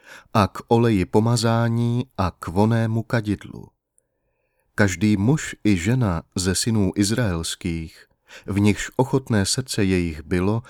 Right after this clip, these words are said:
aby přinášeli potřeby ke všelikému dílu,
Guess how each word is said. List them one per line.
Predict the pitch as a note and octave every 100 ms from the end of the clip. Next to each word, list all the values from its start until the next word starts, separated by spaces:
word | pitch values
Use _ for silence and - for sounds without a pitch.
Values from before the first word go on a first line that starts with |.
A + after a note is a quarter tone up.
| - - _
aby | A#2 G2 F#2+
přinášeli | - - A2+ A#2+ B2 B2 G#2+
potřeby | F#2 A2+ - B2 G#2+ A#2
ke | - F#2
všelikému | - - A2 A2+ A#2+ A2 G2
dílu, | E2 F2 F2 F#2 A#2